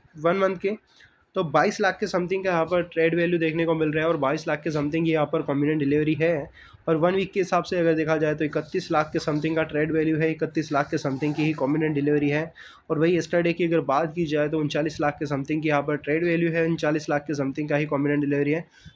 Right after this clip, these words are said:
community delivery और trade value अगर देखा जाए तो हंड्रेड percent accurate ही है। और यहाँ पर भी आज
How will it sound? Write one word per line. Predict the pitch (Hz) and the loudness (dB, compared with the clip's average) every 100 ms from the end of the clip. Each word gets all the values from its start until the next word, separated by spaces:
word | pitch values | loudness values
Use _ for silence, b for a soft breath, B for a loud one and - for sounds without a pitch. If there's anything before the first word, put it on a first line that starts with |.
| B | B
community | 180 208 214 220 | 2 2 2 2
delivery | 202 190 190 190 | 2 0 2 2
और | 185 | 0
trade | - 156 160 | 0 0 2
value | 160 160 | 2 2
अगर | 160 | 2
देखा | 143 139 | 0 -2
जाए | 147 147 | 0 0
तो | 143 | 0
हंड्रेड | 143 135 151 151 | 0 0 -2 0
percent | 139 135 151 147 | -2 -2 -2 -2
accurate | 123 123 147 151 156 160 | -2 -2 -2 0 0 0
ही | 160 | 0
है। | 156 156 | 2 0
और | 147 135 | 0 0
यहाँ | 131 147 | 0 -2
पर | 156 147 | 0 0
भी | 147 | 0
आज | 139 139 | 0 -2